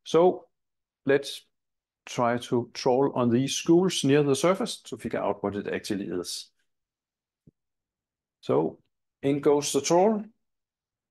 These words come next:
We look at the echo sounder, which steps do we want to, to, to fish in, and we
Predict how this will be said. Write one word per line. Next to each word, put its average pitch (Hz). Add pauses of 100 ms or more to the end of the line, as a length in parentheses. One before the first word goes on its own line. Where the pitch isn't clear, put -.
(640)
We 104 (920)
look 120
at 104
the 127
echo 151
sounder, 160
which 127
steps -
do 135
we 123
want 127
to, 117 (300)
to, 107
to 120
fish -
in, 180 (220)
and 104
we 95